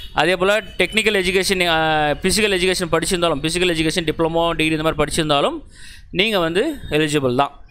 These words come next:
ஓகேங்களா? தாராளமா நீங்க apply பண்ணலாம். ஆ, இந்த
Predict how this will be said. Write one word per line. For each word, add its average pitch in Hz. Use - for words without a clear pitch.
ஓகேங்களா? 143
தாராளமா 143
நீங்க 131
apply 143
பண்ணலாம். 151
ஆ, 175
இந்த 180